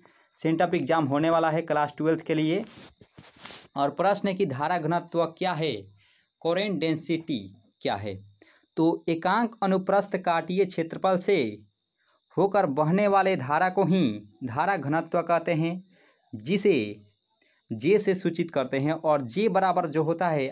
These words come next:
I upon A होता है। इसका मात्रक जो होता है एम्पियर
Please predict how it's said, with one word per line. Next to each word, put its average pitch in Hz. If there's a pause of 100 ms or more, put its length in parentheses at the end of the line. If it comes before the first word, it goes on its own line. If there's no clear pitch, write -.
(100)
I 170
upon 160 (320)
A 170
होता 117
है। 95 (1040)
इसका 165
मात्रक 170
जो 190
होता 185
है 190
एम्पियर 175